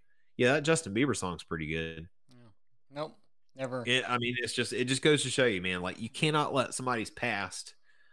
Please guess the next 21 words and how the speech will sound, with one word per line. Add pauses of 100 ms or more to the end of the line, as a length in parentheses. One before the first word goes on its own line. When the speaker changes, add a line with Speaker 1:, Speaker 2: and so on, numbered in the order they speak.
(160)
Speaker 1:
uh,
experience,
like,
influence
their,
um, (680)
their
future,
their
musical
future. (140)
Speaker 2:
Yeah,
yeah.
Speaker 1:
People, (140)
they're
artists
and
they're
creative,
and,
uh,